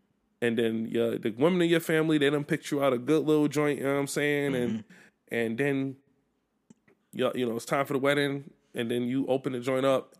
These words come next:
Speaker 1: and she beautiful.
Speaker 2: Mm-hmm.
Speaker 1: She just look fire. Like, "Oh my God,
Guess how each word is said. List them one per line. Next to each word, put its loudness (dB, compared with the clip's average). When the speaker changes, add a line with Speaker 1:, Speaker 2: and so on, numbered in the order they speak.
Speaker 1:
and -4
she -8
beautiful. -2
Speaker 2:
Mm-hmm. -2
Speaker 1:
She -4
just -6
look -2
fire. -4
Like, -8
"Oh -2
my -2
God, -2